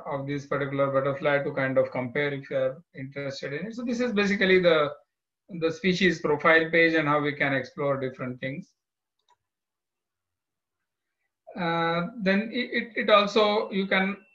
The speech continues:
uh, go and add to different projects, or if you are a member of a project which has certain rules set,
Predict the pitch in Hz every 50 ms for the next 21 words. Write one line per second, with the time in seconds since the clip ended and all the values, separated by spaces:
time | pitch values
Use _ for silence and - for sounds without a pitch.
0 | _ _ _ - 185 175 160 147 143 143 156 160 175 190 196 196 196 196 202 -
1 | - 170 160 170 175 180 185 170 165 165 165 - 180 175 170 170 165 170 160 165
2 | 165 185 185 196 190 - 190 170 160 165 160 - 175 160 151 147 143 143 143 156
3 | 165 175 170 175 165 160 - 180 170 165 165 156 151 151 156 165 165 170 - 151
4 | 151 151 - - 147 147 147 143 139 - - 151 139 147 151 143 143 135 147 156
5 | 160 156 160 160 - - - 165 160 160 170